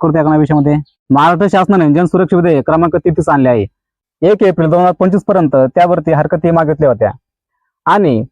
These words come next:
राज्यभरातून या कायद्याला विरोध करण्यात आला. संविधानाने नागरिकांना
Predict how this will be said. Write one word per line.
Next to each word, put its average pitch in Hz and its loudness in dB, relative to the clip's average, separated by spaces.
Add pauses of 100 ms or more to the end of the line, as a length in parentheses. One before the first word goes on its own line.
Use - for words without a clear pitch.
(360)
राज्यभरातून 175 0
या 143 2
कायद्याला 175 2
विरोध 165 0
करण्यात 143 0
आला. 113 0 (440)
संविधानाने 175 2
नागरिकांना 147 0